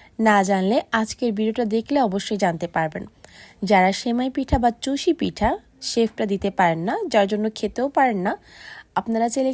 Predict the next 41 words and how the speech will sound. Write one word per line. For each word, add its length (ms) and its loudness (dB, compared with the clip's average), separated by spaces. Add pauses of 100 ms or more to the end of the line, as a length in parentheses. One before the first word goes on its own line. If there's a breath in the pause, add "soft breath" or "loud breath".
কিন্তু 240 -2 (220)
এই 160 -2
পদ্ধতিতে 500 -2 (160)
বানাতে 400 0
পারেন। 180 -8 (160)
আমি 220 2 (100)
কিন্তু 280 -2 (200)
পিঠা 260 0
বানাতে 320 -2 (200)
একেবারে 400 0 (120)
আনাড়ি, 260 -4 (440 loud breath)
বিশেষ 340 -2 (100)
করে 220 0
এই 40 -2 (120)
চুষি 380 -4
পিঠা 300 0
বা 80 4
সেমাই 400 -4
পিঠাটা 300 -4 (200)
একেবারেই 460 2
বানাতে 340 -4
পারি 240 -2
না। 60 -2 (680 loud breath)
তো 160 -2
যখনই 360 2
বাচ্চারা 420 2
খেতে 300 -2
চায় 200 0
বা 60 6 (100)
নিজের 260 0
খেতে 280 -4
ইচ্ছে 280 -6
করে, 180 0 (480 loud breath)
তখনই 440 4 (200)
এরকম 300 2 (120)
করে 220 4
আমি 200 0
ঝটপট 360 -2 (120)
করে 140 0 (120)
বানিয়ে 320 2
ফেলি। 260 -4